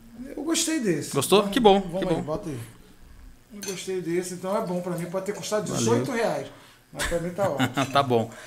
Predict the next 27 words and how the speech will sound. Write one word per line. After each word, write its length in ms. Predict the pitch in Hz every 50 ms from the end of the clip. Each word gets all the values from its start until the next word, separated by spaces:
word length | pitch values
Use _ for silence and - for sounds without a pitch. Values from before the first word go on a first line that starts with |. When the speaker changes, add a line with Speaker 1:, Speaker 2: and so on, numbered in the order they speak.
| - - - - - -
Speaker 2:
É, 260 | - 147 139 131 -
foi, 300 | 120 - - 156 156 - -
foi 180 | - 151 156
indicado 680 | 170 170 165 170 - - 151 139 147 143 - 214 262 - - - - - - - - - - - - - - - - - - - - - - - - _
pra 200 | - 123 120 117
esse 260 | 120 113 113 - 120
mo-, 180 | 113 120 123 117
pra 180 | - 127 120
esse 160 | 117 110 - 131
momento, 400 | 127 117 117 117 143 180 - 175
né? 180 | 156 170 190
Bem 240 | 175 135 120 123 127
humorado. 560 | 131 131 131 127 117 117 117 127 147 175 196 - - - - - -
Então 140 | - - 170
vamos 200 | 160 180 196 208
nessa. 300 | 180 156 147 - - - - -
Speaker 1:
Maravilha. 680 | - 156 175 190 214 220 208 156 143 165 190 202 180 170
Mostrou 500 | 160 160 165 185 185 190 - 240 254 240
o 40 | 202
rótulo 380 | 233 269 262 196 - 160 165
do 100 | 160 160
vinho? 380 | 165 170 233 240 202 160 143 131 117 - - - - -
Pegou 220 | - 170 170 202 196
aqui 160 | - - 220
o 40 | 202
rótulo? 380 | 202 226 214 175 - 143 135 123 120 120 - - - - - - - - - - - - - - - -
Pega 120 | 180 196